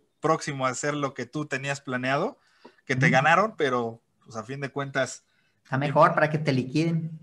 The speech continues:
Speaker 1: Y pues a seguirle. Y pues no me
Speaker 2: Sí.
Speaker 1: queda más que agradecerte, agradecerle a toda la gente que está viendo el video. Ah, pongan sus comentarios aquí abajo. Ya saben que a mí me gusta responder hasta las mentadas de madre. Este, y darte las gracias, Omar, por esta colaboración. Verdaderamente yo creo que este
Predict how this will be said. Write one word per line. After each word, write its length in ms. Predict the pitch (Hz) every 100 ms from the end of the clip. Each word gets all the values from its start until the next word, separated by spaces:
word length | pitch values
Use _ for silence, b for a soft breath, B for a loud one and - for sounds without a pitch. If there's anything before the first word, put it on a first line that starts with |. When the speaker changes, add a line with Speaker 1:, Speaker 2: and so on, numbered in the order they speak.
| - - _ _
Speaker 1:
Y 120 | 120
pues 280 | 110 113 107
a 80 | 110
seguirle. 520 | - 113 123 120 113 b b b b
Y 160 | 131 123
pues 180 | 131 127
no 260 | 147 170
me 120 | 165 143
Speaker 2:
Sí. 40 |
Speaker 1:
queda 180 | 165 160
más 260 | 156 160 -
que 160 | 151
agradecerte, 720 | 135 123 123 120 160 170 196
agradecerle 460 | 190 175 170 190 202
a 20 | 196
toda 80 | 196
la 100 | 175
gente 320 | 175 160 160
que 80 | 127
está 160 | -
viendo 220 | 139 151
el 80 | 139
video. 480 | 113 107 120 156 202 _
Ah, 400 | 113 107 107 107 -
pongan 240 | 180 180
sus 120 | -
comentarios 540 | - 117 113 139 147 127
aquí 160 | -
abajo. 380 | 123 156 156 160
Ya 160 | 147 139
saben 240 | 160 165
que 80 | 143
a 20 |
mí 100 | 127
me 120 | 143
gusta 260 | 131 139 147
responder 460 | 120 110 113 120
hasta 160 | 131 131
las 180 | 107 117
mentadas 320 | 110 135 127
de 60 | 110
madre. 360 | 120 127 190 B B B B B -
Este, 680 | 127 117 - - 120 117 120
y 200 | 135 135
darte 260 | 156 170 214
las 160 | 175
gracias, 380 | 151 180 190 -
Omar, 260 | 165 170 170
por 160 | 139
esta 260 | 139 - 170
colaboración. 640 | 147 120 110 110 - 151
Verdaderamente 680 | 147 127 131 143 143 139 147
yo 120 | 143
creo 180 | 139 143
que 80 | 143
este 440 | 135 - 135 127